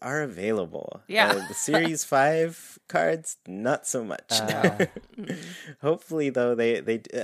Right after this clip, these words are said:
Speaker 1: I imagine they'll do another print of those because the game is, you know, it's still getting played, it's still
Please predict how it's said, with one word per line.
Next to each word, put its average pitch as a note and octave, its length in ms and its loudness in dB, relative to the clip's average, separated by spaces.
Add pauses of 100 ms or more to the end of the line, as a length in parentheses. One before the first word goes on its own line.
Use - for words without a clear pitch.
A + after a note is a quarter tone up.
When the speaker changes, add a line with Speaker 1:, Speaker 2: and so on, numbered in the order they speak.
(100)
Speaker 1:
I C3+ 120 2
imagine D3+ 500 0
they'll C3 140 -2
do A2 220 -4
another G2 360 -2
print F#2 480 -6 (100)
of F2+ 220 -14
those F2 500 -6
because F2+ 560 -6
the F#2 80 -4
game F2+ 460 -8
is, F2+ 320 -10
you F#3 160 -8
know, G2+ 160 -2
it's B2 160 -6
still C#3+ 160 -4
getting A#2 320 -4
played, G2 340 -2
it's G2 140 -8
still G2 480 -4